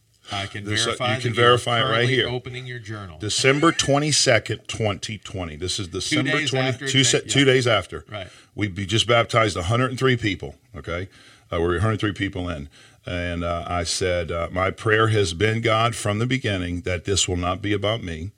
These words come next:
Speaker 2: I don't want it to be about Long Hollow, and I don't want it to be about our Stafford church. I want it to be about Jesus." Now watch the second section.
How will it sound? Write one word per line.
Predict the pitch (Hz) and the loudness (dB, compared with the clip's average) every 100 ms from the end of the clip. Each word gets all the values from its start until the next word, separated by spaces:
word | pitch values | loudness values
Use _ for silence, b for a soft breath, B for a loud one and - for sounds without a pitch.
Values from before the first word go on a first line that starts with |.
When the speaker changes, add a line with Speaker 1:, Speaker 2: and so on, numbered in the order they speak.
| _ B B B B | _ B B B B
Speaker 2:
I | 92 98 | 0 2
don't | 101 101 | 2 0
want | 101 98 | -2 -2
it | - | -4
to | |
be | 87 95 | -2 -2
about | 85 87 - | -2 -4 -4
Long | 85 82 | -4 -4
Hollow, | 78 92 95 113 139 - | -2 0 2 2 0 -4
and | 92 | -6
I | |
don't | 80 92 95 | -4 -4 -2
want | 95 | -4
it | 92 | -4
to | 90 | -6
be | 82 | -4
about | 90 85 82 | -2 -2 -2
our | 80 | -2
Stafford | - 85 85 - 85 | -2 -2 -4 -4 -4
church. | 95 80 - - | -2 -4 -6 -8
I | 82 | -4
want | 85 90 | -2 -2
it | 90 | -2
to | 95 | -4
be | 95 | -2
about | 95 95 98 | 0 0 -2
Jesus." | 90 92 76 73 - | -2 -4 -6 -10 -8
Now | |
watch | 85 95 - | -4 -2 -2
the | 95 | -4
second | - 87 80 76 - | -4 -4 -6 -12 -14
section. | - 76 - 65 | -10 -8 -8 -12